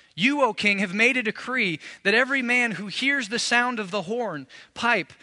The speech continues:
lyre, trigon, harp, bagpipe, and every kind of music shall fall down and worship the golden image.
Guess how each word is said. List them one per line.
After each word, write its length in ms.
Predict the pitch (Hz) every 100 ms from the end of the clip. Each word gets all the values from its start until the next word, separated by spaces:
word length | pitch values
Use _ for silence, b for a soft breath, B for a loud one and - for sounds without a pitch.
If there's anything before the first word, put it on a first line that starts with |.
| B B
lyre, 560 | 185 226 233 185 139 - B
trigon, 680 | - 233 233 220 190 156 131
harp, 480 | 120 - 247 175 - B B
bagpipe, 720 | 147 185 226 226 - 180 156 -
and 140 | 185 -
every 320 | 240 254 247
kind 320 | - 240 226
of 120 | 208
music 380 | 208 226 165 175
shall 180 | - 190
fall 360 | - 220 220
down 260 | 202 208 202
and 140 | 196
worship 400 | 175 202 - 160
the 80 | 147
golden 340 | 156 170 160 160
image. 420 | 165 143 135